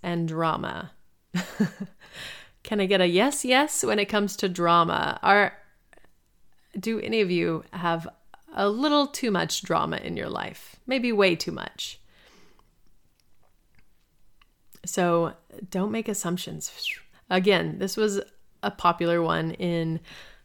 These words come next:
right, third, fourth, and fifth graders, as well as adults. It's a huge one in adults. So if you're a parent as well,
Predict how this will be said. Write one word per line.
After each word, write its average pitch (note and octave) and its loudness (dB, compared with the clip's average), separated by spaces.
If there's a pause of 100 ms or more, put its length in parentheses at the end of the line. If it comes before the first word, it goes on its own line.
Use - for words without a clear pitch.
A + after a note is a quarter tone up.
(140)
right, F3 -4
third, F#3 0
fourth, G3+ -4
and F#3+ 0
fifth - -8
graders, F3 -4 (160)
as G#3 -6
well - -6
as F#3 -4 (1080)
adults. F3+ -6 (400)
It's - -20
a G#3 -12
huge A3+ -6
one D#3+ -6
in D#3 -8
adults. - -12 (1500)
So - 0 (1120)
if - -6
you're A3 2
a G3 -4
parent F#3+ -4
as F#3 -8
well, F3 -4